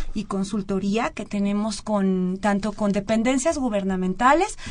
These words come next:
con, hasta con, eh, personas de cooperativas, pequeños empresarios, grandes empresarios. Eh, por ejemplo,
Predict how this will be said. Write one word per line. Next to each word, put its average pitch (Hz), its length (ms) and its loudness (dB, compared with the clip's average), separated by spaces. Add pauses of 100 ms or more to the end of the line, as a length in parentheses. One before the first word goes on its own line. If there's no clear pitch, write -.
(380)
con, 226 240 4
hasta 202 340 2
con, 196 500 2
eh, 196 600 4
personas 240 560 2
de 196 440 4
cooperativas, 226 1080 2
pequeños 220 640 0
empresarios, 208 720 0
grandes 208 480 2
empresarios. 202 720 -4 (460)
Eh, 190 880 6
por 220 140 2
ejemplo, 226 600 4